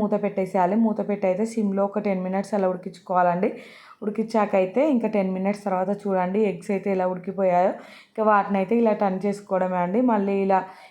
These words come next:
ఇంకొక సైడ్ తిప్పుకొని ఒక రెండు నిమిషాలు ఉడికించుకుంటే సరిపోతుందండి. ఇంకా ఈ కర్రీ అయితే చాలా సింపుల్ ప్రాసెస్ అండి, టేస్ట్ మాత్రం సూపర్ ఉంటుందండి. ఇంకా ఈ టూ మినిట్స్ అయితే ఇటు కూడా ఉడికించుకున్నానండి. ఇంకా ఉడికాకైతే దీంట్లో పైనుంచి అయితే ధనియాల పొడి అయితే వేసేసుకుంటున్నానండి.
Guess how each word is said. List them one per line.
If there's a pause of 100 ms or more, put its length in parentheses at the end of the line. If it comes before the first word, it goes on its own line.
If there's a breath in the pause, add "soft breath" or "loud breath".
(120 loud breath)
ఇంకొక
సైడ్
తిప్పుకొని
ఒక
రెండు
నిమిషాలు
ఉడికించుకుంటే
సరిపోతుందండి. (580 loud breath)
ఇంకా (100)
ఈ (120)
కర్రీ
అయితే (100)
చాలా (100)
సింపుల్
ప్రాసెస్
అండి, (100)
టేస్ట్
మాత్రం
సూపర్
ఉంటుందండి. (400 loud breath)
ఇంకా
ఈ
టూ (120)
మినిట్స్
అయితే
ఇటు
కూడా
ఉడికించుకున్నానండి.
ఇంకా (100)
ఉడికాకైతే (460 loud breath)
దీంట్లో
పైనుంచి
అయితే
ధనియాల
పొడి
అయితే
వేసేసుకుంటున్నానండి.